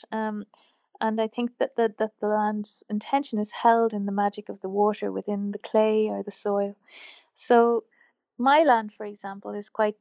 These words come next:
damaged emotionally in some ways, and it's very similar to the way I'm damaged emotionally. And that seems to be the way, is that we are all attracted to places which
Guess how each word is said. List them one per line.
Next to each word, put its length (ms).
damaged 540
emotionally 680
in 120
some 260
ways, 500
and 240
it's 140
very 340
similar 540
to 160
the 80
way 180
I'm 240
damaged 400
emotionally. 580
And 220
that 180
seems 340
to 80
be 160
the 100
way, 280
is 180
that 160
we 160
are 100
all 320
attracted 580
to 120
places 560
which 200